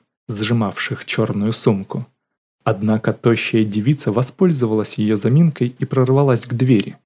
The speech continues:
Галина метнулась следом за ней, но в дверном проёме возникла долговязая мужская фигура. "Стой! Стрелять буду!" рявкнул незнакомец,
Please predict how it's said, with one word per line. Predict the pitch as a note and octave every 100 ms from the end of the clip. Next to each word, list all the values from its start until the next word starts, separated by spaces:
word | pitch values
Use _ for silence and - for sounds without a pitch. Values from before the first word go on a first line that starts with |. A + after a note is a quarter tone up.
| _ _ _ _ _
Галина | C3+ G#2+ A2 B2+
метнулась | C3 B2+ B2+ A#2+ B2
следом | - C3 A#2 A2 A2
за | C3
ней, | C3 G2+ G#2 _ _ _ _ _ _
но | - F#2+
в | G2
дверном | G#2+ G#2 A2+ A2
проёме | - G#2 A2+ C3+ G2+
возникла | G#2 - A#2+ B2+ B2
долговязая | A2 A#2 A2+ G2+ A2 B2 C3+ B2
мужская | A#2+ B2 - - G2
фигура. | F#2 - A2 A2 G2+ - _ _ _ _ _ _ _ _ _ _
"Стой! | - C#3+ B2+ G2+ - -
Стрелять | - D3 C#3 D3 A2+
буду!" | A#2 G2+ F#2+ - _ _ _ _ _ _ _ _ -
рявкнул | G#2+ G2 - G#2+ G2+
незнакомец, | G2+ G2+ G2 - C3+ G#2 -